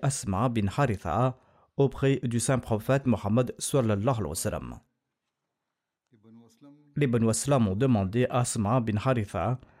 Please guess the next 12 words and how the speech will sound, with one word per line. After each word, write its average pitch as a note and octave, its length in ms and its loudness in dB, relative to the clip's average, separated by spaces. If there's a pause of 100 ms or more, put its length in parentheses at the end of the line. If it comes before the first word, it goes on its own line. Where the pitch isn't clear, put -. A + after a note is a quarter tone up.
(140)
de A#2+ 100 2
transmettre B2+ 640 0
leurs G#2 180 -2
salutations C3 840 0
au A2 60 2
saint C3 200 0
prophète A#2 580 -2
Mohammed A2 560 0
sallallahu A2+ 840 0
alayhi F#2 160 -2
wa D#2+ 60 -8
sallam A2+ 460 0